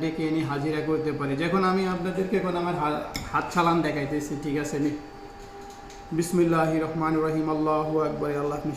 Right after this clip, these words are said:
সাহায্য করুন। আল্লাহ, হাত চালান হোক। দেখেন আমার হাত চালান হইতেছে কিন্তু এখন। তারপর আমি হাত চালানে কীভাবে হাজিরাত দেখি আপনাদের দেখাইতেছি।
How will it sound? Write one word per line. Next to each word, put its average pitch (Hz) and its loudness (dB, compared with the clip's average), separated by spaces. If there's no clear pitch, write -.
সাহায্য 143 -4
করুন। 147 -2
আল্লাহ, 170 2
হাত 151 -10
চালান 151 -6
হোক। 147 -10
দেখেন 175 2
আমার 175 2
হাত 156 -2
চালান 160 0
হইতেছে 151 -2
কিন্তু 147 -2
এখন। 147 -2
তারপর 185 4
আমি 196 6
হাত 175 2
চালানে 190 4
কীভাবে 185 4
হাজিরাত 160 0
দেখি 160 0
আপনাদের 156 0
দেখাইতেছি। 160 0